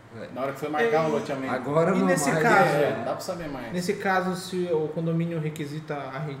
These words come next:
Speaker 3: R T, a responsabilidade,
Speaker 2: Ele, é, ele
Speaker 3: aí o cara é, também é atuado ou não?
Speaker 2: Não, aí no caso ele tem o projeto georreferenciado.
Speaker 3: É.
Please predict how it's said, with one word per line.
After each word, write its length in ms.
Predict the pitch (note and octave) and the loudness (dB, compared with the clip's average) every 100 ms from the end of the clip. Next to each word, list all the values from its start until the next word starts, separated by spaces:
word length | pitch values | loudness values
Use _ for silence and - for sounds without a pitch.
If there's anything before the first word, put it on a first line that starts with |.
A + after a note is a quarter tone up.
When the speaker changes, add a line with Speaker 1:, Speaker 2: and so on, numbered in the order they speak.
| - | -12
Speaker 3:
R 220 | - C3+ C3+ | -12 -10 -6
T, 120 | E3 | -4
a 40 | |
responsabilidade, 840 | F#3+ E3 D3 - C3 C3+ C3+ E3+ F3 | -4 -6 -12 -12 -12 -10 -4 -2 -2
Speaker 2:
Ele, 60 | E3+ | -2
é, 100 | C3+ | -2
ele 220 | C3 A#2 A2 | -4 -6 -8
Speaker 3:
aí 340 | C#3 D3 D#3+ F#3 | -2 0 4 4
o 100 | F#3 | 4
cara 300 | F#3+ F#3 F3 | 2 2 2
é, 240 | D#3+ D3 | 2 -2
também 420 | - C#3+ D#3+ A3+ | -4 -4 -2 -2
é 80 | E3+ | -2
atuado 500 | D3 C3+ C#3+ C#3+ A3+ D4 A#3+ | -4 -6 -6 -6 -6 -6 -6
ou 80 | |
não? 180 | D#3+ C3+ - | -6 -8 -10
Speaker 2:
Não, 200 | - D3 | -6 -6
aí 120 | A#2+ C3 | -4 -8
no 80 | |
caso 400 | C3 B2+ D3 D#3+ F3+ | -6 -4 -2 -4 -6
ele 220 | D#3 C#3+ C#3 | -6 -8 -8
tem 220 | C3+ C#3 | -8 -8
o 40 | |
projeto 420 | C#3+ D#3 D3+ D3 | -8 -8 -8 -10
georreferenciado. 760 | D#3 D#3+ D#3+ E3 E3+ G#3 G3 D#3 - - - | -10 -10 -8 -8 -8 -8 -8 -8 -12 -18 -14
Speaker 3:
É. 160 | D3 | -12